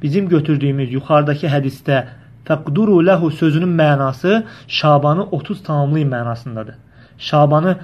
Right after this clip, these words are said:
daraltın mənasında yox, hansı ki, bəzi alimlər belə deyirlər. Deyirlər ki, Şabanı daraltın, yəni iyirmi doqquz edin, otuzuncu gün ehtiyat üçün tutun. Xeyr, səhih olan Peyğəmbər sallallahu aleyhi və səlləmin də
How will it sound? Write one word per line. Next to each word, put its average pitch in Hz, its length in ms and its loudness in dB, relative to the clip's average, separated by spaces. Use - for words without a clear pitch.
daraltın 165 540 2
mənasında 156 460 0
yox, 190 320 2
hansı 143 200 -2
ki, 147 80 -6
bəzi 147 320 2
alimlər 135 400 -2
belə 143 240 2
deyirlər. 143 380 2
Deyirlər 151 160 0
ki, 135 100 -8
Şabanı 139 440 0
daraltın, 143 420 4
yəni 139 220 -2
iyirmi 139 280 -2
doqquz 143 320 -2
edin, 165 340 0
otuzuncu 143 440 -2
gün 147 100 0
ehtiyat 160 440 -2
üçün 147 200 -4
tutun. 214 360 -2
Xeyr, 175 400 4
səhih 160 340 0
olan 156 340 2
Peyğəmbər 147 380 0
sallallahu 143 260 0
aleyhi 135 160 0
və - 80 -8
səlləmin 151 380 -2
də 180 100 6